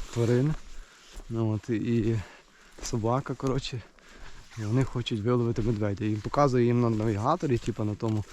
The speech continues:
телефоні показує, де, де є, е, ведмідь. Тільки, ну, де є тварина, тільки вони не знають, чи це ведмідь, чи це лисиця. Вони мені показали, де вони є. Ну, воно звідси далеко, десь в тій стороні, аж за горою. Там є воно.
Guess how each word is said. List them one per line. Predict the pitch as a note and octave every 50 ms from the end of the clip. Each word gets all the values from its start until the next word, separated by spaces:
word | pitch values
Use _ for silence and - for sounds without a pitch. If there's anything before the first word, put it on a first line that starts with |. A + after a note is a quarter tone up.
| - - - - - -
телефоні | - G#2+ G#2 G2 - C#3 C3+ C3 B2
показує, | - - - B2 B2 A2 A#2 A2+ A2+ G#2+
де, | G2+ A#2+ A#2+ A#2 G2 - - - - - - - - - - - - - - - - - - -
де | - A2+ B2+ C3
є, | C3 C3 C3+ C3+ C3+ B2 G#2+ - - - - -
е, | A#2 A2+
ведмідь. | A#2 A#2 A#2 A#2 B2+ B2 C3+ D3 A#2+ G#2 - - - - -
Тільки, | - B2 G#2+ - B2 A#2 -
ну, | - C3+ B2+ G#2+
де | F#2+ G2+ G#2+ C3+ C#3+
є | C#3+
тварина, | C3 - C3 C#3+ D#3 F3+ F3 C3
тільки | A#2+ - - C3+
вони | B2+ C#3
не | D3+ D#3 D3
знають, | C3+ D3 B2+ A#2 A2+ G#2
чи | - -
це | - - C#3
ведмідь, | C3 B2 B2 A#2+ D3 F#3+ G3 -
чи | - A#2
це | - -
лисиця. | A#2+ A2+ A2 - - F#3+ G3 - - - - - - - - - - - -
Вони | - A#2+ B2+ C3
мені | C3+ B2 B2+
показали, | A#2+ - B2 - B2+ A#2 D#3 D#3+ F3 E3 B2
де | A2+ A2+ A#2 A2
вони | G#2+ G#2+ A2 G#2+ G#2+
є. | A2 G#2+ G2 F#2+ - - - - - - - - -
Ну, | B2+ B2+
воно | C3+ C#3+
звідси | C3 C3 C3 - -
далеко, | B2+ B2+ C3+ C3+ B2 A2 - A#2
десь | A2 A2
в | - -
тій | - G#2+
стороні, | - - - B2 A#2+ A#2+ A#2 A2+ G#2+
аж | G#2 G#2 - - - A#2
за | A2+ - A2+
горою. | F#2+ G2+ A#2 A#2 A#2+ A2+ G#2 G2 F#2 F2+ - - - - - - - - - -
Там | - A#2+ A#2+ A#2 A#2+
є | A#2 B2+ A2+
воно. | G2+ G2 G2 G2 G2+ F2+